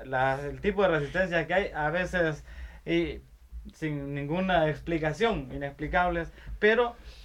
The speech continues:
eh, hay que tener el espíritu y hay que creer en nosotros mismos, porque eso es importante. Y,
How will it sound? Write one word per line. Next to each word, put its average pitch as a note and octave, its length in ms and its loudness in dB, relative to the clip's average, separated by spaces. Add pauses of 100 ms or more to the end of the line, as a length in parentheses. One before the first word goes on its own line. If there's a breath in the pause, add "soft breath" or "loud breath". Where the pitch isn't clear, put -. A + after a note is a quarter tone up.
(260 loud breath)
eh, E3+ 640 -4
hay F#3 160 -2
que G#3 100 0
tener E3+ 580 -4
el C3+ 140 -6
espíritu F#3 800 -6
y C#3+ 60 0
hay D#3 160 -4
que D3+ 300 -8
creer D3+ 600 -2
en F3 140 -6
nosotros E3+ 460 -12
mismos, D#3 520 -14
porque B2 600 -8
eso F3+ 140 -8
es F#3+ 100 -12
importante. D3+ 760 -10 (320 loud breath)
Y, C#3+ 560 -2